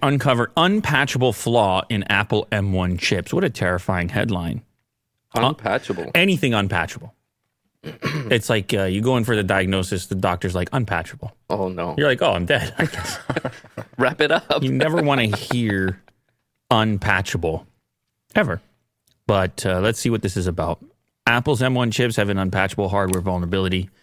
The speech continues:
Speaker 1: that could allow attackers to break through its last line of security defenses, M I T researchers have discovered. Well, M I T researchers, they can discover anything.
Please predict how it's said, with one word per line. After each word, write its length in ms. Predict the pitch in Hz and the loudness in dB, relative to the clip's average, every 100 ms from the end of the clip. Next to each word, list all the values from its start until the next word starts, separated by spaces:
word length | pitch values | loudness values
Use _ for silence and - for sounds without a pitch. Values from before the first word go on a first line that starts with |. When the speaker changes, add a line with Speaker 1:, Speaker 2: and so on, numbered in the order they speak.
| _ _ _ | _ _ _
Speaker 1:
that 120 | 104 | -6
could 160 | - 147 | 0 2
allow 240 | 131 123 117 | 4 4 2
attackers 400 | 120 110 117 104 | 2 2 0 -2
to 80 | |
break 280 | 95 104 98 | 0 0 0
through 200 | 113 110 | 0 0
its 120 | 92 | 0
last 340 | 92 95 110 - | 0 2 0 0
line 180 | 104 95 | 0 0
of 80 | 90 | -2
security 480 | 95 - 135 110 | -4 -2 0 0
defenses, 480 | 92 87 92 90 90 | 0 -2 -4 -4 -4
M 160 | 98 98 | -2 0
I 80 | 92 | 0
T 160 | 95 | -2
researchers 500 | 92 95 95 87 - | -2 -2 -2 -6 -4
have 120 | 92 - | -4 -4
discovered. 240 | - 117 | -2 0
Well, 80 | 143 | 0
M 160 | 190 226 | 0 0
I 80 | 254 | 0
T 160 | - 151 | 0 0
researchers, 580 | 143 139 90 80 - 85 | 0 0 -4 -6 -10 -4
they 140 | 185 | -4
can 160 | 196 202 | 0 0
discover 380 | 165 - 143 110 | 0 0 0 0
anything. 300 | 143 - | -2 -4